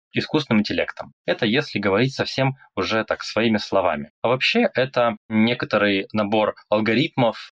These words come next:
их реализаций в совокупности с железом, на котором это все запускается, которые выполняют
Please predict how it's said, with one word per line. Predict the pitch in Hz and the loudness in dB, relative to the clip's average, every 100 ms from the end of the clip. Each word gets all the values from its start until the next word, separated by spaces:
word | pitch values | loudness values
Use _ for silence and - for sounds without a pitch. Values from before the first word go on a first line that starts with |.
| - | -4
их | 110 - | -4 -2
реализаций | 110 107 104 117 139 143 - 123 113 - - | 0 2 2 2 0 0 -4 0 0 0 -6
в | |
совокупности | - 104 - 117 107 - | -4 -2 0 0 0 -2
с | 92 | -2
железом, | 110 104 113 135 123 | 0 2 2 2 0
на | 110 | 0
котором | 104 104 107 101 101 | -2 -2 0 2 2
это | 104 | 0
все | - 98 | -4 -4
запускается, | - - - 101 95 - - - - | -4 -4 -2 2 2 0 -8 -12 -6
которые | 127 196 202 | -2 2 2
выполняют | 123 - 101 110 151 127 | 2 0 0 2 2 0